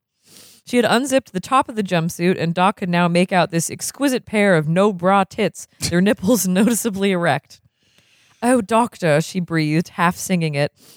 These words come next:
"Yes, Xandra," <laughs> replied Doctor Blatnoyd, moist-nosed and beaming.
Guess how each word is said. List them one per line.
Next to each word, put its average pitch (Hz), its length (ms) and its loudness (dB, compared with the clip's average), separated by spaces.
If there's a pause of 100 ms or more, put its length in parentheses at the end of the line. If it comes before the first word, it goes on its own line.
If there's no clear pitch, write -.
(200)
"Yes, 226 300 -2
Xandra," 151 460 0
<laughs> 180 100 0
replied 185 440 0
Doctor 165 320 -2
Blatnoyd, 156 520 0
moist-nosed 160 760 0
and 147 160 -6
beaming. 151 420 -4